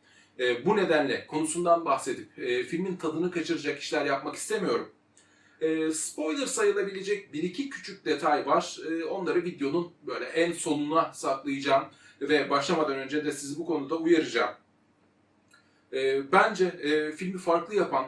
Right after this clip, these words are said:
e, öncelikle yaş sınırı olmuş. E, bu yetişkinler için çekilmiş bir film. E, bu nedenle, e, bol bol şiddet ve küfür var. O Wolverine'in, e, adamantium pençelerinin ne işe yaradığını açık açık görebiliyoruz.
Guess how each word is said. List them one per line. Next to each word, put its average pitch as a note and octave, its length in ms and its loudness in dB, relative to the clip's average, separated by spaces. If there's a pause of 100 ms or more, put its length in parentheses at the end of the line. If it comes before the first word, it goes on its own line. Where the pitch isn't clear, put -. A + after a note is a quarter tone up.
(120)
e, C3 60 -6
öncelikle C#3 680 2
yaş A#2+ 240 0
sınırı - 340 -8
olmuş. - 420 -14 (360)
E, C3 380 0
bu G3+ 240 -6
yetişkinler C#3+ 580 -2
için - 240 -6
çekilmiş - 500 -12
bir - 60 -20
film. - 160 -20 (300)
E, A2+ 220 -6
bu G#3 120 2
nedenle, C#3+ 600 0
e, A#2 200 0
bol D#3+ 240 6
bol C#3 140 -2
şiddet C3+ 440 -4
ve A2+ 100 -6
küfür - 260 -8
var. G2 360 -4 (480)
O C#3 320 2
Wolverine'in, D#3+ 800 4
e, B2+ 300 0 (280)
adamantium C#3+ 760 2
pençelerinin C3 840 -2
ne D#3 160 0
işe F3 240 -2
yaradığını A2+ 580 -4
açık - 440 -8
açık - 300 -8
görebiliyoruz. A#2+ 720 -2